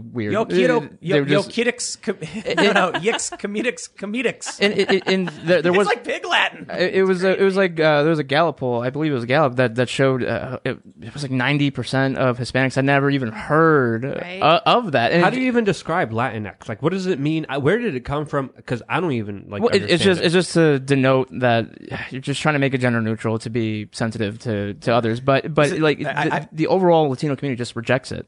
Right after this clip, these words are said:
Speaker 1: And
Speaker 2: so
Speaker 1: like,
Speaker 2: I,
Speaker 1: yeah.
Speaker 2: I got it pulled
Speaker 3: As
Speaker 2: up.
Speaker 3: we
Speaker 2: About
Speaker 3: should.
Speaker 2: one in four U S Hispanics have heard of Latinx,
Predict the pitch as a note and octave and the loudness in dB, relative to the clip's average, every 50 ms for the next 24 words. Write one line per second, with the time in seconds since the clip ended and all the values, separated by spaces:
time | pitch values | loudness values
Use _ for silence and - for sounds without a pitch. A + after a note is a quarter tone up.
0 | _ - B2+ B2+ - D#3+ D#3+ C3 - - A#2+ B2+ A2 A2+ C3+ C#3 D3 D#3 D#3 - | _ -4 0 2 2 2 0 -2 -6 -6 -6 -6 -6 -4 -4 0 0 0 0 0
1 | - D#3+ D3 D3 C#3+ C3 C3+ B2 D3 C#3+ C3+ C3+ D3+ D#3+ F3+ F#3 F#3 F3 - - | -2 0 0 2 0 0 2 0 0 0 2 2 2 2 2 0 -2 -2 0 2
2 | E3 D#3+ D3+ D3 D3 C#3+ D#3 D3+ - D#3+ C#3 - - D3+ D3+ D3 - - D3 D3 | 2 4 4 2 2 2 0 0 0 -2 -6 -4 -2 -2 -2 -2 -2 -2 -2 -2
3 | C3+ - - - E3 D#3+ D#3 D#3+ D3+ C#3 A#2 B2+ B2+ B2+ - - G3 G3+ D#3 B2+ | -2 -4 -4 0 2 4 4 4 4 2 2 -2 -4 -2 -2 0 0 0 0 0
4 | A#2 - - - - | -2 -4 -6 -8 -10